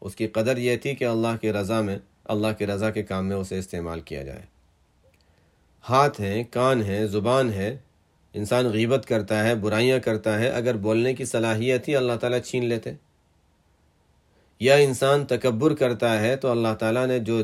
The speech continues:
چیز دی ہے، جو بھی انسان کو صلاحیت دی ہے، جس کی بنا پر یہ کبر میں مبتلا ہوا ہے، اگر اللہ تعالیٰ اس صلاحیت کو ختم کر دے،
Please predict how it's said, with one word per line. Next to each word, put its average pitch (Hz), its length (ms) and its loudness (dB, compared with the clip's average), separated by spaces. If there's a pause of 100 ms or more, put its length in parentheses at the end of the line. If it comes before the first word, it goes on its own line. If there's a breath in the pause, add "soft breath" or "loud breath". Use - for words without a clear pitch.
چیز 123 320 -4
دی 107 200 0
ہے، 120 220 0
جو 113 220 -2
بھی 135 160 0
انسان 113 320 0
کو 120 100 -4
صلاحیت 110 580 0
دی 113 140 0
ہے، 117 80 2
جس 107 180 -6
کی 117 120 -2
بنا 104 260 -2
پر 123 180 -4
یہ 113 140 0
کبر 120 260 0
میں 117 160 0
مبتلا 107 340 -2
ہوا 98 300 -2
ہے، 120 40 0
اگر 113 200 -2
اللہ 107 280 0
تعالیٰ 120 260 0
اس 113 120 -8
صلاحیت 107 400 -2
کو 123 100 -4
ختم 120 320 -2
کر 113 160 0
دے، 117 120 -4